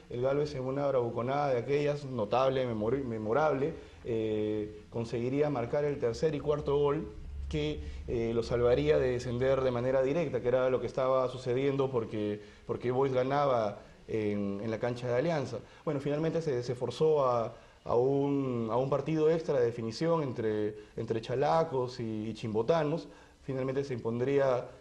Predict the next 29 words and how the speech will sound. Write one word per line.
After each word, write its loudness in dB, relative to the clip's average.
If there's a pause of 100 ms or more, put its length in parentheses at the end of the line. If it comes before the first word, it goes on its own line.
(100)
eh, 0
el 0
Sport 0
Boys, 2 (720)
y -2
con 0
esto 2
el 0
Galvez 2
se -6
iría 2 (200)
al -4
descenso -4
nuevamente. -2
Eh, 2
otro 2
partido 0
más 0
que -4
podemos 0
recordar 2
de, 2
del -2
José -4
Galvez 2 (680)
es 0
el 0
que 0
sostuvo 2